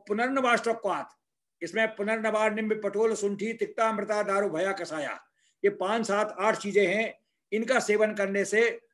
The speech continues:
शोथ कम होता है। साथ साथ में महारासना आदि क्वाथ को भी मिलाएं, पन्द्रह पन्द्रह एम एल क्वाथ मिला करके बराबर पानी के साथ यदि हम सेवन करें तो निश्चित रूप से लोगों को इस syndrome की अवस्था में भी बहुत लाभ मिलता है।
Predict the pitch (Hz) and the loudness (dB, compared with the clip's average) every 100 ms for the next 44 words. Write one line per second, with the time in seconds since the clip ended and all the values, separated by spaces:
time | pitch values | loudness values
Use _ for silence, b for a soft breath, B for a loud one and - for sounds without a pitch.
0 | _ - 233 233 220 214 208 202 196 208 | _ 2 2 2 -2 0 0 0 2 2
1 | 208 185 180 196 190 202 190 180 190 196 | 0 -4 -6 -6 -6 -6 -6 -4 -4 -6
2 | - 196 185 - 185 - 196 214 208 208 | -6 -6 -4 -4 -6 -4 -6 -4 -2 0
3 | 226 254 - _ _ _ 185 202 220 208 | 0 -2 -4 _ _ _ -8 -2 -2 -2
4 | 202 202 190 190 196 196 190 220 226 _ | -4 -4 -2 0 -2 -2 -2 -2 -4 _
5 | _ _ 160 190 196 208 214 214 185 190 | _ _ -4 -2 0 -2 0 -2 -2 -2
6 | 196 - 185 196 196 202 220 220 - 175 | -2 -4 -6 -4 -4 0 0 0 -6 -4
7 | 190 196 - 190 233 233 233 262 262 - | -2 -2 -2 0 0 -2 2 2 2 -4
8 | _ _ - 226 208 208 214 294 247 220 | _ _ -2 0 2 0 0 -2 -2 0
9 | 220 214 202 202 196 220 226 - _ - | 0 2 2 0 4 4 4 -2 _ -8
10 | 220 - 196 208 240 208 214 190 - 185 | -6 -2 -2 2 2 2 0 0 -4 -4
11 | 185 190 170 180 180 165 165 160 165 120 | -2 -2 -2 -4 -2 -4 -4 -6 -6 -8